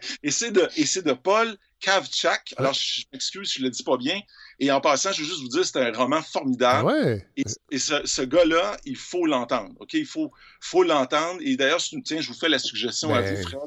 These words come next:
Speaker 2: ben oui.
Speaker 1: et à vos auditeurs. Ténèbres de Paul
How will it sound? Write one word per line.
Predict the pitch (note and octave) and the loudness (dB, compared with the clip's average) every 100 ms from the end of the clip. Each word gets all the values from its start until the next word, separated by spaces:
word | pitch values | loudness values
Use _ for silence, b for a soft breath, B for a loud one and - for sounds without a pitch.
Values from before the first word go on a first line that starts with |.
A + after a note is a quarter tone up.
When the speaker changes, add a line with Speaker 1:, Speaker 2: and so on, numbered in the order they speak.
| - | -8
Speaker 2:
ben | F2 | -2
oui. | G#2+ G3+ A#2+ | 0 0 0
Speaker 1:
et | B2 | 0
à | |
vos | B2+ - - | 0 -2 -6
auditeurs. | C3+ - - C3+ D3+ F3 _ B B B | -6 -4 0 2 0 -4 _ B B B
Ténèbres | - F3+ E3 E3+ F#3+ - - | 2 4 4 2 0 -6 -20
de | A2 B2+ | -4 -2
Paul | B2 - D#3+ E3+ E3 | -2 -2 0 0 0